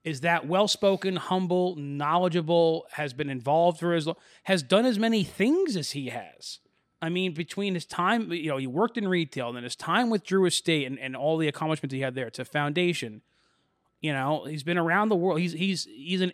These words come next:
international man of business and knowledge and respect. He's the guy that,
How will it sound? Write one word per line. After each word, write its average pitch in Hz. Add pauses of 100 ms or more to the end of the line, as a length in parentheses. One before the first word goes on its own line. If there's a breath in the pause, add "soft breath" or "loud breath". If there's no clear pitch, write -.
international 175
man 151
of 135
business 143 (220)
and 127
knowledge 127 (220)
and 135
respect. - (1300)
He's 165
the 190
guy 175
that, 180